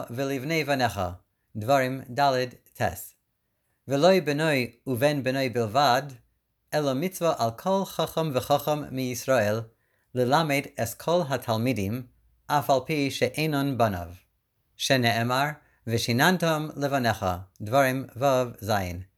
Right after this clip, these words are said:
מפי השמוע למדו, "בניך אלו תלמידיך", שהתלמידים קרויים בנים. שנאמר, "ויצאו בני הנביאים", מלכים בייז, בייז ג'. אם כן,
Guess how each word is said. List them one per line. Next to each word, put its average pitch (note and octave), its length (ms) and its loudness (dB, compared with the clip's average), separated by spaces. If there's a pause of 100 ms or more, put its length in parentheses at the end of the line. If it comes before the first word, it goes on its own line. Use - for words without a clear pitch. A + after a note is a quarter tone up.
(400)
מפי C3 320 2
השמוע C#3+ 480 2
למדו, B2 440 2 (400)
"בניך D#3 440 2 (320)
אלו D#3+ 280 4
תלמידיך", A#2+ 560 -2 (560)
שהתלמידים C#3 840 2
קרויים C#3 560 -2
בנים. F#2+ 420 0 (480)
שנאמר, C3+ 580 -2 (600)
"ויצאו C#3 600 2
בני C#3+ 460 0
הנביאים", G#2 680 -2 (440)
מלכים A#2 400 -2
בייז, C3 440 0 (200)
בייז A#2+ 380 0
ג'. A2 120 -8 (1120)
אם F3+ 220 4
כן, A#2 320 0